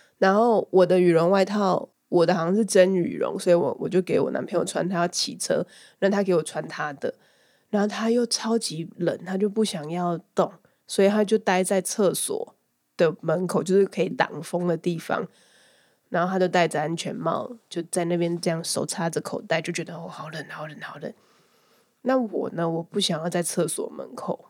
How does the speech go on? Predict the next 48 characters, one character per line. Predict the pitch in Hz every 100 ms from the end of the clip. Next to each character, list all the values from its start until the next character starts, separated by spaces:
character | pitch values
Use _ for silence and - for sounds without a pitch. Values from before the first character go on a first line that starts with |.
| _ _ _ _
我 | 180
就 | 180
自 | 175 185
己 | - 147
一 |
个 | - 120
人 | 113 - 165 _ _
坐 | - 220
在 | 208 208
旁 | 202 170 180
边 | 208
的 | 208 180
那 | 185
个 | 180
阶 | - - 185 185
梯 | 190 - 185 175
的， | 175 143 127 120 - _ _ _ _
就 | -
是 | 202 196
一 | -
个 | 180
平 | - - 160
台 | 175 165 165
上， | 165 180 - 190 _
反 | -
正 | 202
它 | 240
是 | 233
一 | 226
个 | 185
可 | 180
以， | 185
平 | 170 - 185
常 | 196
可 | 202
以 | 170
坐 | - 226 180
人 | - -
的 | 202
地 | - 165
方， | - 175 _ _ _ _ _ _ _
我 |
就 | 196
在 | 190 185
那 | 185 160
里 | 147
吹 | - - 160 165
冷 | 151